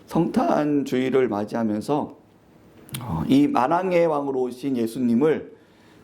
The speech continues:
경배한 이런 동방의 박사들의 모습을 보면서 우리가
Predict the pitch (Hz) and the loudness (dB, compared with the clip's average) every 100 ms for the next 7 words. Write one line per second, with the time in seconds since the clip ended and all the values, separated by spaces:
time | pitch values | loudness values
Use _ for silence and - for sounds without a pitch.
0 | - - 123 139 135 123 127 170 247 - | -20 -2 0 2 2 0 -2 -4 -10 -16
1 | _ _ _ - 113 98 95 131 139 131 | _ _ _ -14 -4 -2 0 2 2 0
2 | 127 101 - 120 113 107 107 110 104 110 | -6 -8 -4 -4 -2 -2 -2 -4 -2 -4
3 | 120 123 107 107 98 110 107 110 135 165 | -2 -2 2 0 0 -2 -2 0 0 -2